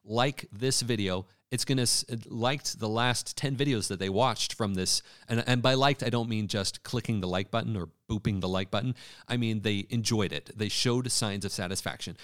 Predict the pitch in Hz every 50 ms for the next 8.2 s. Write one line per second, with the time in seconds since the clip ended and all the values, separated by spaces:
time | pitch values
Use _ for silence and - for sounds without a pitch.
0 | - - - _ - - 117 117 123 151 190 214 185 - 170 - 143 131 117 120
1 | 131 139 - - - - 110 107 113 113 110 - - 123 110 98 120 135 135 113
2 | - 104 - - - 120 110 98 90 - 147 147 147 113 95 - - - - -
3 | - - _ _ _ _ - 147 196 165 190 165 131 98 87 - 220 185 - -
4 | - - - 135 - - - 151 143 123 123 - - - - 151 214 240 - -
5 | 135 127 113 104 101 - - 123 107 107 110 110 - 110 104 104 104 - - -
6 | 104 101 98 98 98 87 87 90 85 - 151 160 113 92 87 85 - - - -
7 | - _ _ _ - - 143 - 113 92 - - 113 104 95 117 160 165 110 -
8 | - - - -